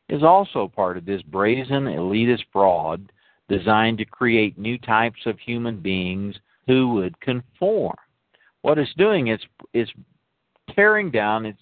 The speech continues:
destroying any type of cohesion in society, any type of bond between people, any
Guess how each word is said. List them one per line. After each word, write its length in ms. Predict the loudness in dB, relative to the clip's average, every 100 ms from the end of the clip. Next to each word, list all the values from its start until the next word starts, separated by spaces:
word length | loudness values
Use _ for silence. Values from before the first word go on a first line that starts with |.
| -8
destroying 600 | -8 -4 0 0 0 -2
any 280 | -2 0 0
type 360 | 2 2 2
of 120 | -6 -14 _ _ _ 0
cohesion 840 | 2 2 -2 -2 -2 -6 -12 -14 -8
in 180 | -8 -8
society, 540 | -8 0 2 0 -6 _ _ _ _ _ _ 0
any 240 | 2 4
type 360 | 2 0 0 0
of 180 | -6 0
bond 720 | 2 4 4 0 -8 -12 -10
between 480 | -10 -8 -6 -6
people, 360 | -4 -6 -4 -2
any 300 | 0 0 0